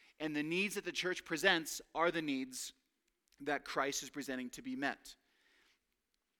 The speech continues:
Flowing from our commitment to one another in Christ, we serve one another in Christ.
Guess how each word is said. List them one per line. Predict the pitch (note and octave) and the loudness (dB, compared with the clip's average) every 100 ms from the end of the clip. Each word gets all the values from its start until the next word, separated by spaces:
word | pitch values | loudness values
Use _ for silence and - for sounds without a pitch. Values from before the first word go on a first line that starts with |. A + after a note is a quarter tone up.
| - - | -20 -10
Flowing | - E3+ E3+ G#3 | -2 4 4 4
from | G3+ G#3 | 0 2
our | G#3 G3 | 4 4
commitment | F#3 F#3+ G3 G3 | 0 -2 -2 -4
to | F3 | -4
one | E3+ | -2
another | F3 E3+ | 0 2
in | D3 | 0
Christ, | - - F#3+ C#3+ - - - - _ | -2 2 2 2 -2 -8 -16 -20 _
we | D#3 | -4
serve | D#3+ - - G#3 F#3+ | -2 0 4 6 6
one | D#3 | 2
another | C#3 B2+ | 0 -2
in | A#2 | -6
Christ. | - A2 G#2 - - | -6 -8 -8 -12 -16